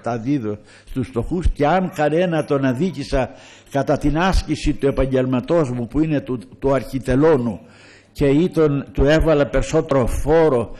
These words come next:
ή του πήρα χρήματα ή με οποιοδήποτε τρόπο τον έβλαψα, ας έρθουν εδώ αυτοί όλοι να τους το ανταποδώσω στο τριπλάσιο σε ό,τι τους έβλαψα».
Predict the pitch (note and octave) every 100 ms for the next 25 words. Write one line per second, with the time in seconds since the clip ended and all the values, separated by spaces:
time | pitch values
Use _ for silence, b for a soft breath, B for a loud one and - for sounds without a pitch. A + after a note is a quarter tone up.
0 | B B E3+ D#4 - E3 D#3+ C#3 - D#3+
1 | F3 C3+ C3+ C#3 E3+ D3 B2+ C3+ D#3 D3
2 | - D3 C3 C3 D3+ C3+ C#3 - C3 D#3
3 | D#3 D#3 - - E3 F3 - B B B
4 | C#3 - F3+ F#3+ - D#3 C#3+ C#3+ E3+ D3+
5 | B2+ - D#3+ D3 E3+ F3+ F3+ - B B
6 | C#3+ E3 D#3 D#3+ D#3 D3+ D3 D3 D3 C#3
7 | G3+ F3 F3 - F3+ F3+ F#3 G#3 G3+ -
8 | D3+ C3 G2 B B - - G3 A3 -
9 | - D#3+ - - - - - - - C3+
10 | G#2 G2 - -